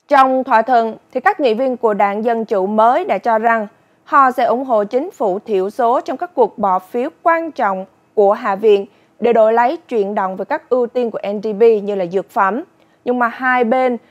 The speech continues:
không thể thống nhất về ngôn ngữ trong dự luật trước khi mà Hạ viện bắt đầu nghỉ lễ. Thay vào đó, họ đã đồng ý về thời hạn mới là ngày một tháng ba hai không hai mươi bốn để cho Đảng Tự do có thể đưa ra luật. Và điểm mấu chốt chính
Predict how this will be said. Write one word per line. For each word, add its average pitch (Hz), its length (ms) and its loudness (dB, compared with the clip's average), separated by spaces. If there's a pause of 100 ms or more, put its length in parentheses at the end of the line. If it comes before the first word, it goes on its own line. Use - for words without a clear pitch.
(140)
không 302 320 2
thể 214 140 0
thống 254 200 -4
nhất 381 240 -8
về 254 140 4
ngôn 311 420 -4
ngữ 208 340 -2
trong 233 220 -6
dự 190 100 -4
luật 190 260 -2
trước 349 180 -10
khi 254 160 -6
mà 208 120 -8
Hạ 190 120 -10
viện 180 280 -8
bắt - 260 -4
đầu 190 160 -4
nghỉ 175 200 -6
lễ. 190 340 0 (400)
Thay 233 120 -4
vào 214 140 2
đó, 233 280 4 (280)
họ 269 200 4
đã 240 140 4
đồng 240 180 2
ý 269 320 -2
về 254 160 0
thời 220 340 -2
hạn 214 360 -8
mới 254 280 2 (300)
là 285 120 0
ngày 277 180 0
một 262 320 2
tháng 339 260 -8
ba 302 380 2
hai 233 120 -6
không 226 240 -6
hai 220 160 -6
mươi 214 160 -4
bốn 220 300 0 (260)
để 240 120 2
cho 330 120 -2
Đảng 220 240 -2
Tự 196 160 -4
do 220 340 2
có - 140 -12
thể 185 200 -10
đưa 208 260 0
ra 208 200 -2
luật. 208 220 4 (440)
Và 233 80 -2
điểm 220 220 2
mấu 247 180 0
chốt 320 360 -2
chính 277 260 0